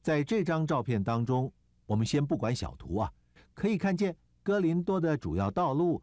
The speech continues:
还保留保罗时代的样子，今天已经全部挖掘出来了。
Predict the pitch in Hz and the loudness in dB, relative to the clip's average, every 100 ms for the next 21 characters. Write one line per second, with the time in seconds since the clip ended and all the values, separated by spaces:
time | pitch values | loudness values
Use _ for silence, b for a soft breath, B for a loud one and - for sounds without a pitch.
0 | _ - 107 127 - 73 71 80 101 - | _ -6 -2 -2 -2 -4 -4 -2 -2 -4
1 | 80 67 80 156 - 87 87 76 78 123 | -6 -6 -2 -2 -4 -6 -4 -4 -2 -2
2 | 123 71 69 - _ _ _ _ _ _ | -4 -8 -14 -20 _ _ _ _ _ _
3 | _ _ _ _ - 175 175 170 170 104 | _ _ _ _ -2 0 2 0 -2 -4
4 | 87 110 113 110 - 90 127 170 113 - | -2 0 0 -2 -4 -2 0 0 -2 -2
5 | 147 151 143 76 76 - 85 - 52 64 | -2 -2 -2 -4 -6 -6 -6 -8 -14 -18